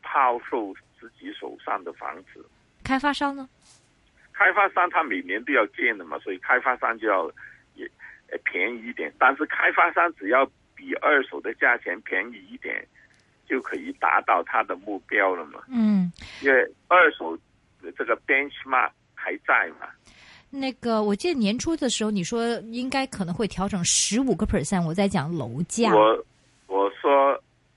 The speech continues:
Speaker 1: 一手跟豪宅会调整多一点，
Speaker 2: 嗯。
Speaker 1: 可以去到十五到二十。
Speaker 2: 嗯。
Speaker 1: 也，这个小，中小型的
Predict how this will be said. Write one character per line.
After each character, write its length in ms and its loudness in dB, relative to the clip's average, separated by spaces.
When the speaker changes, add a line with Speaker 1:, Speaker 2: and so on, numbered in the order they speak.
Speaker 1:
一 300 -10
手 480 -2
跟 180 -2
豪 440 2
宅 400 0
会 260 -6
调 220 0
整 200 -8
多 220 0
一 160 -14
点， 200 -6
Speaker 2:
嗯。 340 -2
Speaker 1:
可 140 -8
以 220 -8
去 180 -16
到 240 2
十 400 -18
五 340 -10
到 360 2
二 260 4
十。 440 -10
Speaker 2:
嗯。 260 0
Speaker 1:
也， 460 4
这 140 0
个 260 2
小， 80 -4
中 300 -4
小 260 2
型 220 -12
的 80 4